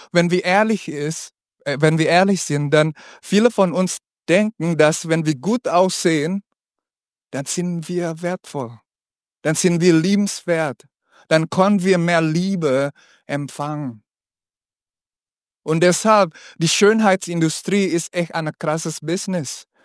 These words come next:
Ja, von Fitness bis Botox-Studio, von Protein bis Kosmetikpulver,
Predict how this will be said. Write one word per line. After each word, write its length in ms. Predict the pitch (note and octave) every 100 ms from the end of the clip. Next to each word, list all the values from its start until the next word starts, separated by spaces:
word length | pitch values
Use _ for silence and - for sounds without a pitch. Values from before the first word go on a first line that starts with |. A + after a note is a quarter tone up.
| _ -
Ja, 140 | D#3
von 220 | E3 D3+
Fitness 640 | C3 - F#3 - F#3 F3+ -
bis 160 | C#3+ -
Botox-Studio, 1040 | B2+ C#3 E3+ E3 - D#3 C#3+ D3 C3+ C#3 - _ _ _ _
von 280 | - D3 C#3
Protein 640 | - C#3+ C#3+ D3 E3 F3 D#3+
bis 220 | D3 -
Kosmetikpulver, 1120 | D3 C3+ D3 D#3 F3 - D3+ C#3+ C3 C3 B2+